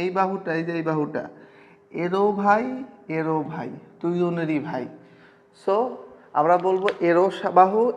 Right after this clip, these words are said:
এরও বাহু, সেজন্য ওকে বলা হচ্ছে সাধারণ বাহু। এরও ভাই, ওরও ভাই,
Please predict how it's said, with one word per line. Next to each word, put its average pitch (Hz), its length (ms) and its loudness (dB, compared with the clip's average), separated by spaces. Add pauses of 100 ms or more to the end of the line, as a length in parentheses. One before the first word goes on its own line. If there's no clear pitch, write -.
(100)
এরও 170 160 4 (100)
বাহু, 151 160 2 (100)
সেজন্য 175 320 -2
ওকে 175 120 -2 (100)
বলা 165 200 2
হচ্ছে 165 240 -6 (540)
সাধারণ 156 420 0 (100)
বাহু। 127 180 -2 (280)
এরও 175 160 6 (100)
ভাই, 107 180 -2 (180)
ওরও 175 180 4 (100)
ভাই, 208 140 -2